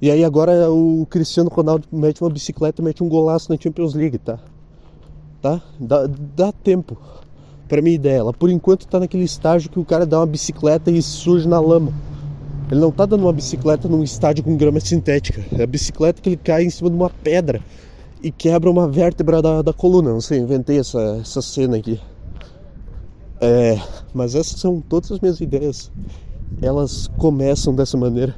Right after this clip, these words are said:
Eu nunca tive um, uma ideia que começou lá no topo, lá. O, o, sei lá, seja, a ideia em si, ela já começou muito boa, só que a execução é uma patética. Então,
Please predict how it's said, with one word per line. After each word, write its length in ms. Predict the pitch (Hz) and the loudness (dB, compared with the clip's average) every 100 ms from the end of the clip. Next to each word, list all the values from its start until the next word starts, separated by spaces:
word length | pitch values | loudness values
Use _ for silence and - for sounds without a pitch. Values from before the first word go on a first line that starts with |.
| - | -8
Eu 80 | 139 | -4
nunca 160 | 180 - | -4 -4
tive 200 | - 180 | -2 0
um, 160 | 160 127 - - - - - 147 | -2 -4 -10 -14 -18 -18 -10 -2
uma 120 | 143 | 2
ideia 160 | 143 | 2
que 140 | 147 135 | 0 -2
começou 540 | 160 151 151 - 156 | 0 0 0 -2 -4
lá 120 | 151 | 0
no 120 | 170 160 | 0 0
topo, 420 | - 147 - 123 | 0 -2 0 -4
lá. 180 | 113 113 - - - - - - - - - - - - - - - | -4 -8 -16 -14 -12 -12 -14 -18 -20 -20 -20 -20 -20 -18 -16 -14 -12
O, 300 | - - - | -14 -14 -12
o, 80 | 123 - - - | -12 -12 -14 -10
sei 240 | - 202 | -2 -2
lá, 180 | 185 190 | -2 -6
seja, 640 | - 147 202 180 170 143 | -2 0 0 -2 -6 -6
a 120 | - 175 | -4 -6
ideia 440 | 143 156 180 208 | -2 -4 -2 -4
em 80 | 170 | -4
si, 240 | - 156 | -6 -6
ela 400 | 180 170 147 135 | -4 -2 -4 -4
já 140 | 139 147 | -4 -4
começou 460 | 180 160 - 156 | -4 -4 -2 -2
muito 260 | 160 160 139 | 0 -2 -4
boa, 240 | 131 160 | -2 -2
só 160 | - 175 | 0 -2
que 100 | 175 | 0
a 60 | |
execução 520 | 156 147 - - 156 175 | -4 -4 -10 -8 -6 -6
é 20 | |
uma 240 | 165 147 - - | -6 -8 -10 -8
patética. 560 | 151 - 135 180 - 120 | -8 -4 -4 -4 -4 -8
Então, 300 | 123 160 | -4 -6